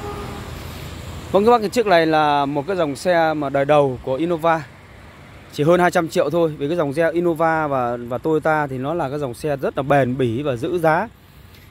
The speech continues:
Đặc biệt thì nó thân thiện với tất cả gia đình chúng ta các bác nhé. À, rất thân thiện luôn. Thế đây là một chiếc xe Innova khá là chất lượng.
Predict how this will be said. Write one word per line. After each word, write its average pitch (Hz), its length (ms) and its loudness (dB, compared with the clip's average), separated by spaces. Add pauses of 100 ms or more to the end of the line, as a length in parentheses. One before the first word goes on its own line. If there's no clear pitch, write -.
(120)
Đặc 147 140 -6
biệt 156 160 2
thì 143 80 -2
nó 175 80 2
thân 180 260 0
thiện 139 340 2
với 160 260 -2
tất 175 140 -8 (120)
cả 120 240 -4
gia 151 140 0
đình 135 220 0
chúng 139 100 -6
ta 156 120 2
các - 320 -12
bác 156 60 -6
nhé. 190 140 0 (680)
À, 120 60 -10
rất 202 160 -2
thân 156 140 0
thiện 151 200 2
luôn. 160 140 2 (640)
Thế 160 80 -2
đây 160 100 6
là 151 60 4
một 127 60 -4
chiếc 185 140 -6
xe 165 180 -4
Innova 151 420 0
khá 165 300 -6
là 175 60 -4
chất 175 180 -8
lượng. 185 160 0